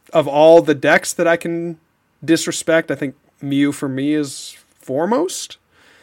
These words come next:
And I'm wondering if you guys are in agreement with that or, or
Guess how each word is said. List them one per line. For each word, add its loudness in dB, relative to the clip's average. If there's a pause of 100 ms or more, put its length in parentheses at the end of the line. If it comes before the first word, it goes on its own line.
(380)
And -4
I'm -4
wondering 0
if -10
you -12
guys -8
are -10
in -12
agreement -12
with -10
that -4
or, -6
or -12